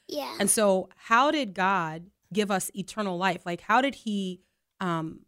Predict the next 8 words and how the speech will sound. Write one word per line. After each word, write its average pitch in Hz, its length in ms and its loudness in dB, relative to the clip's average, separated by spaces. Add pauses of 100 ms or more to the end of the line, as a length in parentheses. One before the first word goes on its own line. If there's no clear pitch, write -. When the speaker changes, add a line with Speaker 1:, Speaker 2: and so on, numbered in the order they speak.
(140)
Speaker 2:
offer 208 380 2
us 185 160 -2
forgiveness 190 640 -2
for - 120 -8
our 165 140 -4
sin? - 380 -16 (240)
Speaker 1:
He 302 160 -10 (160)
died. 294 580 -8